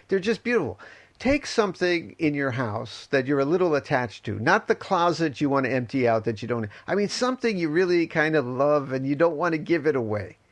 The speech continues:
and give it away to someone who could really use it. And feel the pain in your heart as you do this. It's a very good, simple lesson in being attached to things. You know, we're all gonna go out of this world naked someday.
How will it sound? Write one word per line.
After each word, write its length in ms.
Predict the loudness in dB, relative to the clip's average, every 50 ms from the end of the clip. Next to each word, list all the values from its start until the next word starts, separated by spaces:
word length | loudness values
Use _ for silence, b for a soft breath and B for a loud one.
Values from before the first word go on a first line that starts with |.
| b b b b b _ 0
and 280 | 2 2 2 2 2
give 200 | 2 2 2 4
it 140 | 2 2 2
away 440 | 0 -2 -2 -6 -10 -10 -10 -16 _ _ _ b b b b b b
to 120 | -2 -2
someone 460 | -2 -2 -2 0 0 2 2 0 0 2
who 140 | 0 -2
could 180 | 0 -2 -4 -4
really 440 | -2 -2 0 0 0 -2 -4 -6 -10 _ _ _
use 300 | -2 2 2 2 2 2
it. 140 | -2 -6 -6 -4 -4
And 140 | -4 -4 -4
feel 300 | -2 0 2 2 2 4
the 100 | 2 0
pain 340 | 2 4 4 4 4 2
in 140 | 0 0 2
your 140 | 2 2 2
heart 340 | 2 2 2 2 0 0 0
as 220 | 0 -2 0 -2
you 60 | -6
do 260 | -6 -2 -2 0 0 0
this. 360 | -2 -6 -8 -8 -18 -20 -20 B B B B B B B B B
It's 280 | 0 0 0 0 0 -2
a 60 | -2
very 460 | -2 0 2 4 4 4 4 2 2
good, 340 | 0 0 2 2 2 0 -2
simple 460 | -8 -4 -2 -2 -2 0 -2 -2 0
lesson 460 | 0 0 0 0 -2 -4 -4 -4 -2
in 320 | -2 -2 -2 -2 -4 -6 -8 _ _ _ _
being 300 | -2 0 2 2 2 2
attached 540 | 0 -2 -2 -2 -2 -2 -2 -2 -4 -8 -6
to 100 | -4 -4
things. 560 | -4 -4 -6 -8 -8 -8 -12 -20 -20 -20 -20 _ B B B B
You 80 | -2
know, 100 | 0 0
we're 160 | 2 4 4 4
all 120 | 4 4
gonna 180 | 4 2 2 4
go 180 | 6 6 6
out 140 | 6 6 6
of 80 | 4 2
this 180 | 2 0 0
world 240 | 2 2 2 4 4
naked 340 | 2 2 2 2 0 -2 -4
someday. 540 | 0 -2 -2 0 0 -2 -2 -4 -4 -8